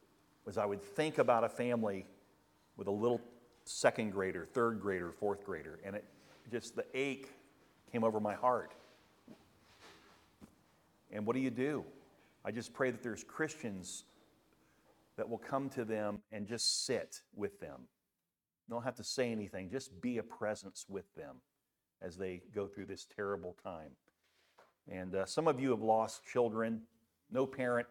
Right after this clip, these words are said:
ever wants to outlive their child. And so you know very well what it's like, uh, in ways that the rest of us don't. But, uh, heart's heavy.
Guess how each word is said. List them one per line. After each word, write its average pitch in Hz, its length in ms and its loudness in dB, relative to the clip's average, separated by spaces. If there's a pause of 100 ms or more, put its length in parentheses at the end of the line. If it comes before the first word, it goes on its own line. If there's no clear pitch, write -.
(100)
ever 123 280 4
wants 107 360 0
to 101 240 -2
outlive 107 420 0
their 95 140 -4
child. 85 460 -2 (1000)
And 101 300 -2
so - 100 -6
you 110 220 -2
know 110 240 6
very 110 280 2
well 104 240 4
what 98 140 0
it's 95 200 -8
like, 92 400 -6 (680)
uh, 95 200 -2
in 98 160 -2
ways 98 280 2
that 98 120 -2 (1000)
the 110 60 -4
rest 104 300 4
of 98 100 4
us 101 180 4
don't. 107 380 0 (880)
But, - 240 -4
uh, 90 220 2 (560)
heart's 123 300 8
heavy. 78 280 10